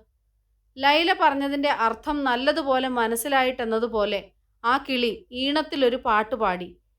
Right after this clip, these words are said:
ആ പാട്ടിൻ്റെ മാധുര്യം അസാധാരണമായിരുന്നു.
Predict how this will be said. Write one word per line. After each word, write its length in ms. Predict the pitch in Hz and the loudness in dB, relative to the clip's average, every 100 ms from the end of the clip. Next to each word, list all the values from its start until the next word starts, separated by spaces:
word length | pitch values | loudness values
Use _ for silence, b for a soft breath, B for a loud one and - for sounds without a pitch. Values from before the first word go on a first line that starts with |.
| _ _ - | _ _ -2
ആ 100 | 262 | 0
പാട്ടിൻ്റെ 580 | 302 285 262 247 285 294 | 4 4 4 2 -2 -2
മാധുര്യം 640 | 277 240 240 233 262 262 - _ _ 208 | 2 2 2 0 -2 -2 -4 _ _ -6
അസാധാരണമായിരുന്നു. 1200 | 220 262 269 247 277 262 254 214 196 185 185 | 0 4 4 4 2 2 0 -2 -4 -6 -10